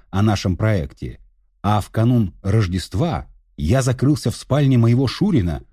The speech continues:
в пригороде Милуоки, чтобы побеседовать по телефону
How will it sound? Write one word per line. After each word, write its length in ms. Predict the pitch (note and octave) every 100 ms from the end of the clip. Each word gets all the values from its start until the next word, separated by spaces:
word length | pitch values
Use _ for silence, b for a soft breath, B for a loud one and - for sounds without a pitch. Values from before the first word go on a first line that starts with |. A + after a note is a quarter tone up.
| _
в 180 | _ -
пригороде 680 | A2+ C#3 C3 B2+ B2+ A#2 -
Милуоки, 760 | A2 E3 F#3 C3 - C2+ B1+ - _ _ _
чтобы 340 | - C#3 B2
побеседовать 640 | G#2 F#2+ - D#3 G2+ F2
по 80 | E2
телефону 640 | D#2 D2+ - F3+ B2 D#2